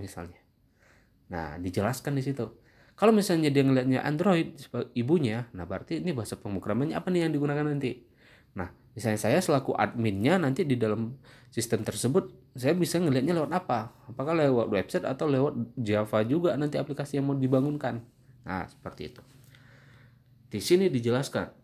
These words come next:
Kemudian user interface design. User interface design, teman-teman. User interface design ini adalah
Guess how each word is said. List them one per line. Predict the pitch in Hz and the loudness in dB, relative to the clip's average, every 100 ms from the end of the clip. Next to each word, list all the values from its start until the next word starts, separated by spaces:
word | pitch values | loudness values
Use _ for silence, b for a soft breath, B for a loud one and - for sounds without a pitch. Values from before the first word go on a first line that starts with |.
| b b _ | b b _
Kemudian | - 190 220 233 208 | -2 2 4 4 4
user | 147 123 175 | 0 0 -2
interface | 151 123 - 117 147 147 | -2 -2 -4 -6 -8 -4
design. | 139 - 76 78 | -4 -2 -6 -4
User | 110 147 - 226 | -2 2 2 2
interface | 175 139 135 120 - | 2 0 -2 -2 0
design, | 143 156 120 107 | 0 0 -2 -2
teman-teman. | 95 110 110 98 92 | -4 -4 -4 -4 -2
User | 95 - 101 | -4 -4 -6
interface | 104 107 - 120 127 | -4 -4 -4 -4 -2
design | 113 123 123 | -2 -2 0
ini | 175 | 2
adalah | 139 120 147 | 2 2 -2